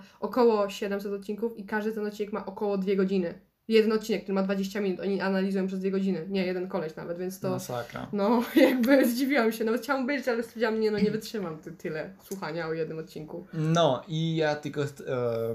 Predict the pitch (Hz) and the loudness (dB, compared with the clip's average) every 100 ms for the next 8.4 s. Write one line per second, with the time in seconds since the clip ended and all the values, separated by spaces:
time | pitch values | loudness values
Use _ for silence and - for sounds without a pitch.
0 | - 135 135 127 123 131 139 120 120 139 | -2 -2 0 -2 -2 -4 -4 -4 -4 -2
1 | 139 143 - - 143 160 - 147 147 165 | -2 -4 -6 -4 -2 -2 -2 -4 -2 0
2 | 131 127 131 123 131 139 143 165 160 120 | 0 0 -2 -2 -2 -2 -2 2 2 2
3 | - - 135 143 156 156 196 156 147 196 | -2 -14 -10 -4 -4 -4 -4 -2 2 4
4 | 202 196 - 143 135 135 131 147 190 262 | 4 2 0 -4 -2 -4 -2 2 4 4
5 | 143 170 147 170 185 175 143 135 131 135 | 4 4 4 4 0 -2 -6 -6 -2 -2
6 | 143 127 123 135 139 - 131 131 - 143 | 0 -2 -4 -6 -10 -8 -6 -6 -8 -8
7 | 143 151 147 - 135 131 131 131 131 - | -4 -4 -6 -4 -4 0 0 -2 -4 -6
8 | 123 117 113 113 | -4 -2 -2 -4